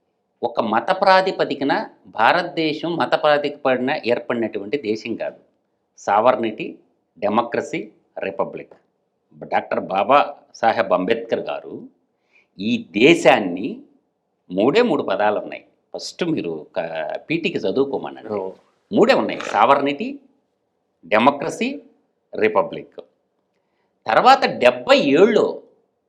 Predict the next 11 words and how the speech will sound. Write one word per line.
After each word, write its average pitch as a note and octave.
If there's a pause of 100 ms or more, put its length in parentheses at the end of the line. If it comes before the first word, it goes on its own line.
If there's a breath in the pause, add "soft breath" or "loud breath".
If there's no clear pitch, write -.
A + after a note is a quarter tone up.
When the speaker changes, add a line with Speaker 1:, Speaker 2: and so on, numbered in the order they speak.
(600)
Speaker 1:
ఇంకా G#3+
మూడు C#3+
పదాలు A2
వచ్చాడు D#2
ఆయన. - (460)
Speaker 2:
ఉమ్. F#2 (720)
Speaker 1:
అంతేనా? G3+ (500)
స్వామివాదం C3+
అంటే - (120)
సోషలిజం, C#3+ (840)
అర్థమైందా? A2